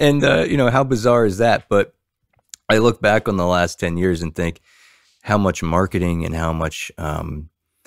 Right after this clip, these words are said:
uh, advertisement and, uh, publicity fly fishing has gotten that may be viewed as, like, something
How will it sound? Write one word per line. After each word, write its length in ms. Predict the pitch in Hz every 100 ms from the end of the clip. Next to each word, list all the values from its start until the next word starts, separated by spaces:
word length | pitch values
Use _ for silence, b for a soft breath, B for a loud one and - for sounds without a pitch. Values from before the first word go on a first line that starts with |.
| _ _ -
uh, 260 | - - - -
advertisement 920 | 90 95 92 - 87 85 92 87 85 -
and, 640 | 85 78 76 76 76 76 -
uh, 220 | - -
publicity 640 | - 85 82 101 110 82 78
fly 300 | - 87 82
fishing 320 | 85 82 80
has 140 | 78
gotten 400 | 78 87 87 82
that 100 | 80
may 140 | 80 85
be 140 | 85
viewed 400 | 78 87 87 87
as, 280 | 80 78 - - b b -
like, 160 | -
something 580 | - 90 82 82 76 73